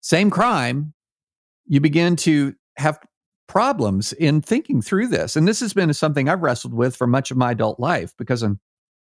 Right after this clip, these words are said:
the one hand, I do not think that there is a flat biblical prohibition. In other words, that Christians can say, "We have to be against the death penalty." I don't think there's a flat constitutional prohibition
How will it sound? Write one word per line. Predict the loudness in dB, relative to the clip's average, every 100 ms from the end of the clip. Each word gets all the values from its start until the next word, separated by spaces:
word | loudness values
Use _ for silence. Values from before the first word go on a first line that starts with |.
| _ _ _
the | -4 0
one | 2 2
hand, | 2 0
I |
do | -2 0
not | 0 -2 -2
think | -2 -2
that | -4
there | -2
is | -2
a | -4
flat | -4 0 0 -2 _ _ _ _ _ _ _ _ _ -8 0
biblical | 2 2 0 0 -2
prohibition. | -2 -2 -2 -4 0 0
In | 2
other | 0
words, | -2 -4
that | -6 -6
Christians | -2 -2 0 -2 -2
can | -2 -4
say, | -2 0 0 0 -2 -6 -10 _ _ _
"We | -2 2 2
have | 0 -2 -2
to | -2
be | 0
against | 0 -2
the | -2
death | 0 -2 -2
penalty." | -4 -4 -6 -6 -6 _ _ _ _ _
I | 0
don't | 2
think | 2 0
there's | 0
a | 0
flat | 0 0 -2
constitutional | -4 -4 -4 -4 -4 -2 -4
prohibition | 0 0 0 -4 -6 -10 -14